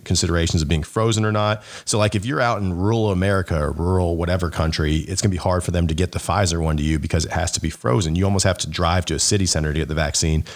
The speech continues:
Well, if one doesn't have those same stringent refrigeration, uh, requirements that that particular vaccine does, then maybe it'll get used in the rural one while the Pfizer one will get used in the city.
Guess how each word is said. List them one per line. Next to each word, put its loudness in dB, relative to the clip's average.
Well, 0
if -4
one 0
doesn't -2
have 0
those 0
same 2
stringent 0
refrigeration, 0
uh, 0
requirements 0
that -2
that -2
particular 0
vaccine 0
does, 0
then 0
maybe 2
it'll 4
get 0
used 2
in 2
the 0
rural 0
one -2
while -2
the -6
Pfizer -2
one 2
will 0
get 0
used -2
in 0
the -4
city. 0